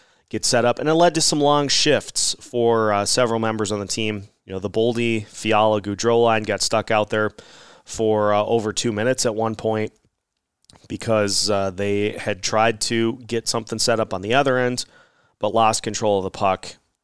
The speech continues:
and, uh, Montreal just went right back to work. So if there's anything to tweak or, uh, or try to kinda clean up, I think it's zone entries. I'm encouraged to see whether or not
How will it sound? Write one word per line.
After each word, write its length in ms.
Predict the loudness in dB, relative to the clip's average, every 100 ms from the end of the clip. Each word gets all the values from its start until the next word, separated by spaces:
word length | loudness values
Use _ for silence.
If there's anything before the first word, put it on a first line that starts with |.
| -14
and, 540 | -8 -8 -8 -8 -6
uh, 240 | -2 -2 -2
Montreal 500 | -2 -2 0 0 0
just 200 | -2 -6
went 100 | -8
right 400 | -2 2 2 0
back 280 | -2 -2 -6
to 80 |
work. 260 | -10 -10 -6
So 320 | 0 2 2 -2 -16 -20 -20 -20 -4
if 120 | 0 4
there's 200 | 4 4
anything 440 | 4 4 2 2
to 640 | 2 4 4 4 4 4 2 -4 -16 _ _ _ _ _
tweak 720 | -10 -4 -2 -2 -6 -10 -10 -18 _
or, 540 | 0 4 4 4 4
uh, 100 | 2
or 180 | 2 -2
try 340 | -2 0 2 2
to 180 | -2
kinda 220 | -4 -6 -6
clean 360 | -4 -2 0
up, 220 | 0 -2 -4 _ _ _ -4
I 100 | 0
think 140 | 0
it's 140 | 0 0
zone 300 | 0 2 2
entries. 520 | 0 0 0 0 0
I'm 120 | -2
encouraged 680 | -4 -2 2 4 4 2 0
to 140 | 0
see 280 | 2 2 2
whether 400 | 2 2 2 2
or 40 |
not 420 | 0 0 0 -4